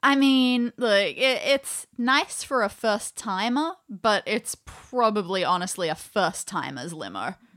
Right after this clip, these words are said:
rather than an actual billionaire's limo. And like any car, there are headlights, four windows, four doors. It's only the large back area where you're sitting that's really fun.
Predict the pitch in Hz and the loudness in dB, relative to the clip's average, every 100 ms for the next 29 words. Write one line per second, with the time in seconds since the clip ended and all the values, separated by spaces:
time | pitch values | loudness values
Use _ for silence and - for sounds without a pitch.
0 | - 185 156 165 190 151 139 - 165 165 | -8 -4 -2 -2 -4 -6 -8 -10 -4 -2
1 | 156 - - 170 147 160 139 107 117 123 | -4 -6 -8 -6 -8 -8 -8 -8 -10 -10
2 | 202 202 196 202 _ - - - _ _ | -10 -10 -10 -12 _ -18 -18 -20 _ _
3 | 190 170 _ _ _ _ _ _ _ - | -20 -20 _ _ _ _ _ _ _ 0
4 | 277 262 285 269 262 226 214 220 196 269 | 2 2 4 2 2 0 -2 0 2 4
5 | 226 180 180 190 - - 185 160 180 226 | 2 2 2 0 -6 -6 -4 2 4 4
6 | - - - _ - 208 202 185 202 214 | 2 -8 -12 _ -4 0 2 0 0 2
7 | 220 - - 208 180 170 190 214 247 - | 2 0 -2 -2 0 2 2 0 -4 -12
8 | _ _ _ _ _ _ _ _ _ _ | _ _ _ _ _ _ _ _ _ _
9 | - 233 277 269 269 214 208 196 185 - | -8 -4 0 2 2 0 4 4 4 2
10 | 175 185 185 170 165 160 160 156 160 147 | 2 2 0 0 0 -2 -2 -4 -4 -4
11 | - 165 90 131 90 - 110 - - - | -6 -8 -8 -10 -10 -10 -10 -8 -6 -6